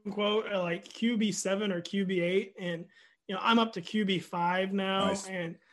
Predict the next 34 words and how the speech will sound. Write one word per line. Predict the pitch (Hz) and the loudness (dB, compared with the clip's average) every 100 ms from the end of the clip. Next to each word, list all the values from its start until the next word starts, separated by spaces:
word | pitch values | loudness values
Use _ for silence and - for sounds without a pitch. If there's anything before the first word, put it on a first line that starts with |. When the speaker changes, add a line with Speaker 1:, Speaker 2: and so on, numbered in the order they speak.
| _ | _
Speaker 1:
it's | - | 0
like | 285 240 | 4 8
what | 381 | 10
he | 302 | 10
did | 262 247 | 10 10
against, | 226 - | 8 2
it's | - | 0
like | 247 220 | 2 4
the | 220 | 2
Cardinals | 254 277 240 190 160 - | 6 6 6 4 2 -2
have, | 196 | 0
like, | 190 175 | 2 2
been, | 185 170 - - | 0 0 -4 -10
like, | 190 175 | -10 -4
anything, | 226 254 - 220 185 190 214 262 - 226 - _ | 0 0 0 0 0 -2 -8 -14 -14 -14 -18 _
like, | 262 247 | 0 4
a | 247 | 6
weird | 220 254 233 | 8 6 6
defense, | 196 208 202 175 | 6 4 0 -2
like, | 180 | 0
not, | 180 233 | 0 0
like, | 202 | 0
a | 180 | -4
super | - 226 156 | -6 -8 -10
talented | - 170 196 226 | -10 -6 -4 -2
defense, | 226 226 262 - | 0 0 -2 -2
but, | |
like, | 185 185 | -4 -2
anything | 226 214 214 190 | 0 2 2 0
but, | 180 | 0
like, | 165 | -4
a | - | -8
smash | - - 175 185 - | -12 -8 -6 -4 -4
spot | - 165 147 | -6 -8 -8